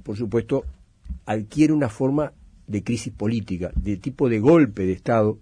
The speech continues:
yo la definiría así, acá hay como un tipo de golpe de Estado <laughs> dentro del Mercosur, al estilo en que tenemos el golpe de Estado en Brasil,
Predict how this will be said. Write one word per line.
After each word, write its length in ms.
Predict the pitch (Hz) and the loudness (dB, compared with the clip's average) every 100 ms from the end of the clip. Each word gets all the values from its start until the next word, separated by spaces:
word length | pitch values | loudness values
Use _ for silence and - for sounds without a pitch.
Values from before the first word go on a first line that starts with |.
| - | -10
yo 180 | 95 104 | -2 -2
la 80 | |
definiría 480 | 98 90 87 92 104 | -2 -4 -6 -4 -4
así, 220 | 104 160 | -4 -2
acá 180 | 101 101 | -4 -2
hay 80 | 101 | -4
como 220 | 98 98 | -4 -6
un 80 | 92 | -6
tipo 320 | 110 107 98 | -6 -4 0
de 160 | 95 98 | 0 2
golpe 520 | 110 170 139 - 92 | 4 6 4 2 -6
de 180 | 95 95 | -2 -2
Estado 440 | - 110 107 113 - | 0 2 2 2 -4
<laughs> 220 | _ - 156 | _ -2 0
dentro 300 | 135 107 98 | 0 0 -4
del 100 | 92 | -2
Mercosur, 600 | 101 95 113 123 131 - - - - - | -4 -4 -4 0 0 0 -20 -20 -20 -10
al 200 | 123 131 | -2 -2
estilo 500 | 113 - 135 131 123 | 0 0 2 4 2
en 140 | 120 | -2
que 240 | 107 123 123 - - - 101 | 0 0 0 -10 -20 -14 -4
tenemos 460 | 107 107 120 113 104 | 0 2 2 0 -2
el 120 | 101 | -2
golpe 280 | 117 107 104 | -2 0 -2
de 80 | |
Estado 320 | 95 110 101 101 | 0 0 0 0
en 60 | |
Brasil, 420 | 131 131 185 185 | -2 0 -2 -2